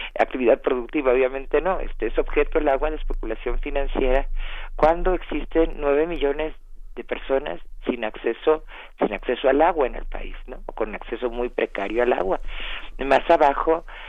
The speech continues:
de lo que establece la Organización Mundial de la Salud como, como volumen necesario para, para, para no enfermarnos, digamos, para cumplir con necesidades básicas.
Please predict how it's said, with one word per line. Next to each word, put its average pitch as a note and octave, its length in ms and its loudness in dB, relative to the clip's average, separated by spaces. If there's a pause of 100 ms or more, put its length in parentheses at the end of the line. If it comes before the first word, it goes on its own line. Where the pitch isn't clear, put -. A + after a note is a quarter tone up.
(320)
de B2+ 180 6
lo B2 160 2
que - 80 -4
establece A#2+ 580 0
la D#3 80 2
Organización B2+ 600 -4
Mundial B2+ 380 -4
de C3+ 100 -4
la C3 200 -4
Salud A2+ 360 -4 (100)
como, A2+ 460 -8 (120)
como A#2 220 -2
volumen A2+ 420 -4
necesario A#2+ 720 4 (500)
para, G2+ 500 -2 (140)
para, A2 640 -4
para G#2+ 140 -6
no A2+ 140 -4
enfermarnos, B2+ 640 4
digamos, G2 320 -10
para - 200 -10
cumplir G#2+ 420 -8
con B2+ 140 4
necesidades - 540 -6
básicas. - 460 -8